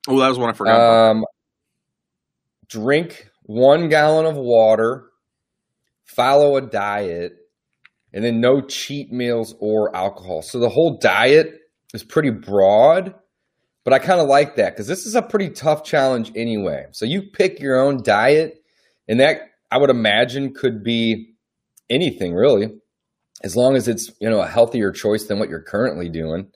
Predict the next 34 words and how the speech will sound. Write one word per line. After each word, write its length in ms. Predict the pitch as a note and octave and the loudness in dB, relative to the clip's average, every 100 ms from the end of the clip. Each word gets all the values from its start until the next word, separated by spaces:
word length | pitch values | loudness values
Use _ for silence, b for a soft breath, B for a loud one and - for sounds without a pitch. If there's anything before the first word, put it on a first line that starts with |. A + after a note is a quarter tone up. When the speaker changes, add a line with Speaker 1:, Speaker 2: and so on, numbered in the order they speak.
| _ _ _ _ _ F#2 | _ _ _ _ _ 2
Speaker 2:
Uh, 140 | G2 | 2
so 120 | G2 | 4
you 40 | C3 | 2
have 60 | |
to 80 | G3 | 2
follow 540 | - - G#2+ C#3+ G#2+ D2+ | 0 0 4 6 4 2
it. 220 | C2 - | -6 -8
And 140 | F#2+ B2 | -2 2
then 60 | |
I 100 | A#2+ | 2
like 320 | A2+ A#2 C#3 - | 4 4 2 0
the 80 | C#3+ | 0
no 260 | A2 A#2+ | 4 2
cheat 480 | B2 - - B2 B2+ | 2 -8 -6 -6 -6
meals 500 | G#2 A2 G#2+ G2+ F#2 - | -4 0 0 0 -4 -4
or 340 | G2 F#2+ F#2 | 0 2 0
alcohol. 500 | E2 F2 - D#2 D2+ | -2 -4 -6 -8 -8
So 120 | - | -6
depending 400 | F2+ - A#2 A#2 | -10 -4 -2 0
on 180 | G#2 F#2+ | 0 0
what 180 | F#2+ - | 0 -2
the 60 | G2 | -4
diet 400 | D#2+ F2+ G2+ - | -6 -4 -4 -6
consists 520 | D2+ D#2 - C3+ - | -14 -10 -6 -4 -2
of, 340 | B2 A#2 G#2+ - _ _ _ _ _ | 4 4 2 -6 _ _ _ _ _
um, 480 | F2+ F2+ F2 E2 D#2 _ | 0 2 2 -2 -8 _
you 60 | - | -14
can't 240 | - A2+ | -4 -2
be 80 | A#2+ | -2
cheating 400 | G#2 - D#3 A#2 | -8 -4 -2 -2
on 160 | F2+ E2 | -6 -6
that 220 | D2+ - | -8 -8
diet, 340 | D2+ C#2+ C#2 | -6 -4 -6
right? 300 | - F2+ A#2 | -2 2 2